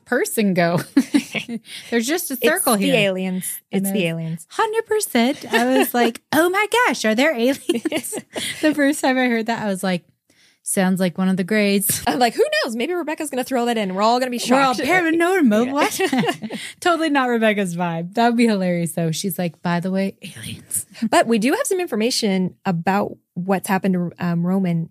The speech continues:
Speaker 2: in Ruthless Vows, the second book.
Speaker 1: I was like, "Shut up. Tell
Speaker 2: So
Speaker 1: me
Speaker 2: I'm gonna
Speaker 1: more."
Speaker 2: read it. It says,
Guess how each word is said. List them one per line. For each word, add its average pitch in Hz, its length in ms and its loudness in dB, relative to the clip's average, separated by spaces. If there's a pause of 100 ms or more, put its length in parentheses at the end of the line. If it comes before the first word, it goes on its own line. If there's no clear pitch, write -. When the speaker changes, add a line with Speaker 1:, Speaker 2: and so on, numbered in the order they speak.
Speaker 2:
in 165 540 -2
Ruthless 175 380 -4
Vows, 214 340 -2
the 180 80 -6
second 170 300 -4
book. 262 160 -2
Speaker 1:
I 240 60 6
was 240 100 4
like, 240 120 4
"Shut 285 200 2
up. 240 160 2 (120)
Tell 226 160 6
Speaker 2:
So 247 100 8
Speaker 1:
me 247 40 8
Speaker 2:
I'm 254 60 8
gonna 214 140 6
Speaker 1:
more." 247 80 6
Speaker 2:
read 254 160 2
it. - 120 -2
It 202 140 -2
says, 262 880 -2